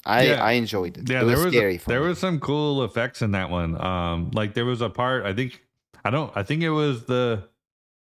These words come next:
Speaker 2: I think it was Mister Hyde that did it, but there was a point where you, like, go under a clock tower, and then there's, like, a guy who's, like, hanging off the
Speaker 1: Oh,
Speaker 2: clock
Speaker 1: yeah.
Speaker 2: tower, and he's, like, reaching
Speaker 1: Oh,
Speaker 2: down to you.
Speaker 1: yeah.
Speaker 2: That one was, that was really cool.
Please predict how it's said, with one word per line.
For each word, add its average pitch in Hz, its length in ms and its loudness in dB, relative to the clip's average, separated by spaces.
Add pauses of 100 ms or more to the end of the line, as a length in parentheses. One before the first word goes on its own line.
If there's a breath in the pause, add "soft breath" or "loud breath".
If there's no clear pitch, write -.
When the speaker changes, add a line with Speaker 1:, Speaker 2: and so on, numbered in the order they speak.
(420)
Speaker 2:
I 117 40 -2
think 135 100 0
it 131 60 0
was 92 140 -2
Mister 101 420 -4
Hyde 127 520 -2 (120)
that 127 220 -2
did 147 140 0
it, 151 160 -4
but 101 140 -2
there 110 100 0
was 107 100 -2
a 104 60 -4
point 120 260 -4
where 104 120 -2
you, 107 120 0
like, 90 240 -2
go 95 240 0
under 95 420 -2
a 87 160 -6
clock 107 400 -4
tower, 98 500 -2 (100)
and 87 160 -2
then 87 80 -2
there's, 87 220 -4
like, 82 200 -8
a 85 80 -2
guy 87 480 -2
who's, 92 220 -2
like, 78 180 -6 (440)
hanging 95 420 -2
off 92 240 -4
the - 100 -2
Speaker 1:
Oh, 117 60 4
Speaker 2:
clock 143 240 2
Speaker 1:
yeah. 151 80 -4
Speaker 2:
tower, 101 580 -2 (280)
and 87 120 -2
he's, 92 160 -2
like, 87 180 -4
reaching 92 320 -2
Speaker 1:
Oh, - 40 -4
Speaker 2:
down 92 160 0
to 95 60 -2
you. 98 80 0
Speaker 1:
yeah. 90 60 -4
Speaker 2:
That 113 140 0
one 123 160 0
was, 87 160 -4 (100)
that 107 120 0
was 101 140 -2
really 85 200 -4
cool. 73 240 -12